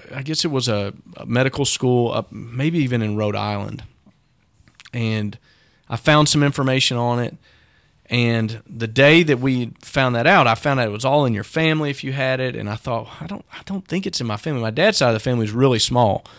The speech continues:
I, I, I mean, I know my aunt is still living. Both my cousins are living. They've never been affected by it. My grandfather wasn't affected by it. We have no history of stroke.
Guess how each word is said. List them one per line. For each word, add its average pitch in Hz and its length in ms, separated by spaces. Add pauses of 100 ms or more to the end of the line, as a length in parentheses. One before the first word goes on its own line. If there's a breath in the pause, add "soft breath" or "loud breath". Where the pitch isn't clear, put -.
(340 loud breath)
I, 123 80
I, 123 240
I - 20
mean, 120 140
I 113 300
know 127 200
my 117 260
aunt 123 280
is - 140
still 117 200
living. 156 400
Both 117 180
my 107 120
cousins 151 380
are 131 60
living. 127 360
They've 123 120
never 123 200
been 117 120
affected 113 420
by 110 180
it. - 20
My 101 140
grandfather 131 500
wasn't 117 300
affected - 280
by 117 220
it. - 80 (400 soft breath)
We 120 100
have 117 140
no 160 200
history 151 340
of 104 80
stroke. 139 600